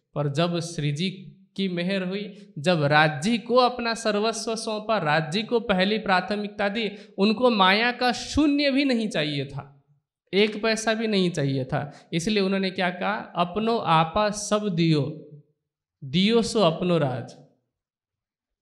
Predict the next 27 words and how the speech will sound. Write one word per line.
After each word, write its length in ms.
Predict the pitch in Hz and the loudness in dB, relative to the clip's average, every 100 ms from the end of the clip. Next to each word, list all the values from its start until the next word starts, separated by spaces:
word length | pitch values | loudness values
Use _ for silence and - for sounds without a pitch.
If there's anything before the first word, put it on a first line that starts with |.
| - | 6
पाग 320 | 190 208 220 | 10 10 6
तक 400 | 226 254 254 - 170 | 2 2 2 -4 2
निकाल 440 | 190 190 214 208 | 4 6 6 4
करके 380 | 214 202 196 190 | 2 -2 0 -2
दे 220 | 170 180 | 2 0
दिया, 400 | 175 202 233 151 131 - - _ | 2 0 0 0 -4 -14 -20 _
तो 120 | 175 | 0
वो 180 | 165 196 | 4 4
जो 180 | 185 196 | 4 4
एक 340 | 180 190 165 | 4 2 -2
छोटे 340 | - 208 214 214 | 0 -2 0 -4
से 200 | 202 165 | -2 -2
राजा 340 | 143 139 160 | 0 0 -2
के 200 | - 175 | -4 -4
रूप 140 | 165 170 | -4 -4
में 240 | 185 180 | -6 -6
थे, 440 | 202 190 160 - | -4 -2 -4 -8
उनकी 560 | - - 185 202 196 220 | -18 -4 0 0 0 0
हैसियत 680 | 147 151 151 147 220 220 220 | 0 2 0 -2 -2 -2 -2
ऐसी 440 | - 160 165 220 | 0 0 0 2
हो 180 | 180 143 | 4 4
गई 300 | 131 139 214 269 - - _ | 4 2 2 -2 -14 -20 _
कि 60 | 208 | -4
"इत 260 | - 202 208 | -2 -4 -2
यमुना 560 | 196 160 165 170 196 160 | -2 0 0 0 -2 -2
उत 220 | 165 170 | -2 0
नर्मदा, 920 | 160 143 139 139 135 196 269 269 - | 2 2 2 2 4 2 2 -4 -16